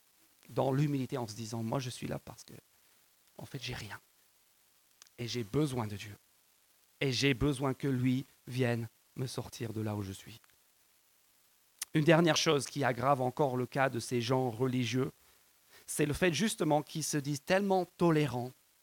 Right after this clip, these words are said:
et ouverts, au verset cinq. En fait, ils,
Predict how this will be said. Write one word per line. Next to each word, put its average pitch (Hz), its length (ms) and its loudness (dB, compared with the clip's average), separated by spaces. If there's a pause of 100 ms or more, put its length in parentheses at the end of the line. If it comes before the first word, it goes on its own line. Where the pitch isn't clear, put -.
(320)
et 127 160 4
ouverts, 123 420 4 (380)
au 135 80 -6
verset 127 340 -4
cinq. 127 320 -2 (1600)
En 151 120 4
fait, 226 260 4
ils, 185 120 0